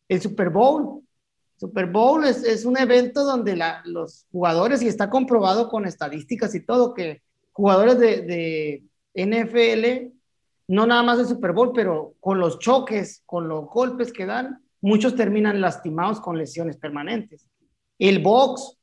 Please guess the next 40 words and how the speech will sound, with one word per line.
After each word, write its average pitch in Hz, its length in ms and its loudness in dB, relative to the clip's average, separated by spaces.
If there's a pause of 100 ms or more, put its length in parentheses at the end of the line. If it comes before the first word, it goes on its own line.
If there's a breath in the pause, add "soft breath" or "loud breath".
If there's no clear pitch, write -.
(260)
es 160 180 -6
un 262 220 2
deporte 240 580 2
brutalísimo. 185 1200 -4 (420)
A 156 100 -4
mí 185 120 4
la 277 100 6
verdad 240 220 4
me 254 140 4
gusta 233 260 4
mucho 233 320 2
verlo, 254 480 0
y 190 80 -2
yo 202 100 2
creo 269 140 0
que 233 100 0
a 185 60 2
mucha 262 380 0
gente 247 320 -4
nos 196 160 -10
gusta 214 320 -4
verlo 226 500 -2 (420)
porque 208 360 2
nos 180 240 0
llama 202 320 2
la 226 100 2
atención 190 540 -4
esa 202 340 -4
parte. 156 360 -6
Entonces, 196 360 -6
el, 196 240 -4
el 202 180 -2
videojuego, 220 800 0 (220)
lo 190 160 0
dices 196 380 0
bien, 226 240 2
es 247 120 -2
como 247 200 -2
una 233 220 0
salida 233 880 -2